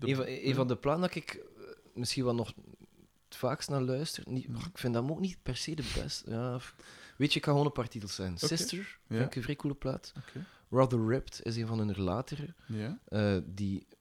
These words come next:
Speaker 2: eh, soundgewijs een beetje meer stripped down is.
Speaker 1: Ja.
Speaker 2: Eh, maar, maar wel nog altijd vrij goede nummers, vrij coole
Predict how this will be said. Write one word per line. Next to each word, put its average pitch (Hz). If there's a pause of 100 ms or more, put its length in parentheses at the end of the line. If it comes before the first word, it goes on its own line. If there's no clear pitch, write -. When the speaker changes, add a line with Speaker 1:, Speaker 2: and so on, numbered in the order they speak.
(420)
Speaker 2:
eh, -
soundgewijs 127
een 110
beetje 110
meer 110
stripped 98
down 107
is. - (340)
Speaker 1:
Ja. 117 (340)
Speaker 2:
Eh, -
maar, 98 (120)
maar 78 (1080)
wel 107
nog 107
altijd 117
vrij 113
goede 110
nummers, 107
vrij -
coole 101